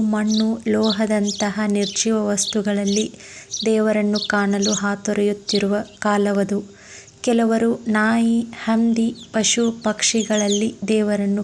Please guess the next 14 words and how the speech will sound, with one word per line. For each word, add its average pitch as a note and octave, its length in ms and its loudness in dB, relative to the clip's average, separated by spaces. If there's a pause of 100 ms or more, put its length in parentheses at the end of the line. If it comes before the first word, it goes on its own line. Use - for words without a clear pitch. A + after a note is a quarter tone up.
ಕಾಣಲು G3+ 440 0 (380)
ಹಂಬಲಿಸಿದವರು. G3+ 960 2 (640)
ಆದರೆ A#3 380 2 (280)
ನಿಜವಾದ A#3+ 480 0 (120)
ದೇವರು A3+ 440 2
ಯಾರು? G3+ 340 0 (540)
ದೇವರ A#3+ 420 2
ಅಸ್ತಿತ್ವ A3+ 440 -2 (100)
ಎಂತಹದ್ದು? G#3 760 -2 (520)
ನಿರ್ಜೀವ A3+ 520 0
ವಸ್ತುಗಳನ್ನು A3 680 0 (100)
ಪೂಜಿಸುವ G#3 640 -2
ಬದಲು G3+ 420 0 (220)
ಪಶು, A3 320 0